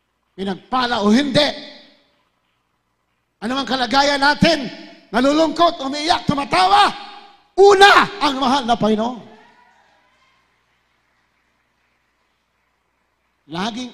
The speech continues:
una ang ating mahal na Panginoon. Pag-ibig sa Diyos, then pag-ibig sa kapwa.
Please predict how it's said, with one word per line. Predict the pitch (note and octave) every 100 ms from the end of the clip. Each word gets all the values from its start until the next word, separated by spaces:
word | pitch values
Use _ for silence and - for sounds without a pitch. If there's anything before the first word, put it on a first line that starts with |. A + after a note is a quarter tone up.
| A#3
una | G#3 E3 B2 A2+ _ _ _
ang | E3 E3
ating | D#3+ - D3
mahal | C#3+ C#3 C3+
na |
Panginoon. | C3+ A#2+ - _ _ _ _ _ _ _ _ _ _ _ _ _ _ _ _ _ _ _ _ _ _ _ _
Pag-ibig | D#3 D#3 G#3 E3+ G#3+ F3+
sa | -
Diyos, | F3+ E3+ F#3+ G#3 G3+ - _ _ D3
then | E3 E3+ D#3+
pag-ibig | D3+ D#3+ D#3 D3+ D#3+ D#3
sa | D#3+
kapwa. | - D3+ _ -